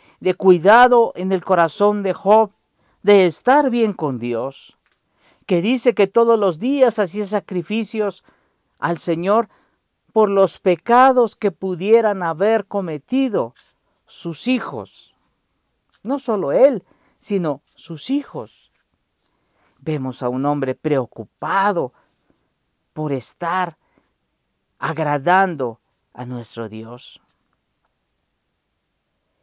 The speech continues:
Pero aún eso no es un argumento para decir que él era justo. No de,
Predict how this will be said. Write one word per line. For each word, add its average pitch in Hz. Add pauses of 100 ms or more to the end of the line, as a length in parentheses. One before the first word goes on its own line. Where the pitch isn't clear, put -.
(1500)
Pero 113
aún 202 (460)
eso 151
no 113
es 110
un 107
argumento 101
para 98
decir 95 (800)
que 113
él 92
era 87
justo. - (760)
No 180 (140)
de, 107